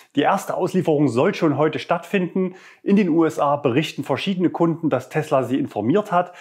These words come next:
dass heute, also Freitag, der dreizehnte März, die ersten Model Y ausgeliefert werden sollen. Die win-Nummern, also Fahrgestellnummern, sind in den tausendsiebenhundertern. In der Vergangenheit konnte man sich bei Tesla-Zeitangaben immer darauf verlassen,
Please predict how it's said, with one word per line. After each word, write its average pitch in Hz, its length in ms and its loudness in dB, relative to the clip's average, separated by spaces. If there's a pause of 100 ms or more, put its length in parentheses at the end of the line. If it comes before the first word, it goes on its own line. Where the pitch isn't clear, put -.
(220)
dass - 180 -4
heute, 160 300 0
also 110 220 -4
Freitag, 147 440 -2
der 113 100 -6
dreizehnte 127 500 0
März, 120 340 0 (340)
die 147 60 2
ersten 151 380 2
Model 120 260 2
Y 98 240 0 (160)
ausgeliefert 104 580 -4
werden 95 220 -4
sollen. 85 320 -6 (580)
Die 113 160 -2
win-Nummern, 196 420 4
also 107 180 0
Fahrgestellnummern, 160 920 2
sind 135 380 0
in 131 120 0
den 127 180 0
tausendsiebenhundertern. 131 1160 0 (260)
In 214 120 6
der 208 80 4
Vergangenheit 143 580 0
konnte 165 240 2
man 143 160 4
sich 135 180 0
bei 117 140 2
Tesla-Zeitangaben 139 1300 0
immer 214 220 4
darauf 160 300 2
verlassen, 147 500 2